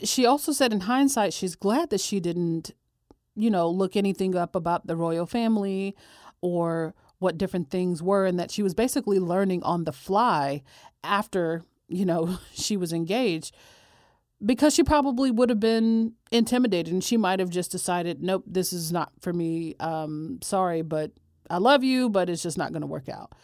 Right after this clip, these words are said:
But even for people who saw what happened to Diana and they saw what happened to Fergie when Fergie, um, you know, married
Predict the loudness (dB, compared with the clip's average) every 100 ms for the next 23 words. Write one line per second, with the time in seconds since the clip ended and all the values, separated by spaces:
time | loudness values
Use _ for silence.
0 | -20 -20 _ -4 2 2 2 0 2 2
1 | 2 2 -2 -4 2 2 4 2 2 2
2 | -2 -2 2 2 2 0 -2 -4 -4 -6
3 | -6 -8 -12 -10 -6 -4 -2 -2 -4 -6
4 | -8 -8 -12 -10 -6 -4 -4 -6 -8 -16
5 | -20 -14 -2 0 2 2 2 2 0 -2
6 | -2 -4 -4 -2 0 0 -2 -4 -4 -4
7 | -4 -2 -4 -2 -4 -6 -10 _ _ _
8 | -8 -4 -2 -4 -6 -10 _ _ _ -2
9 | 0 0 -2 -2 -2 -2 -4 -4 -6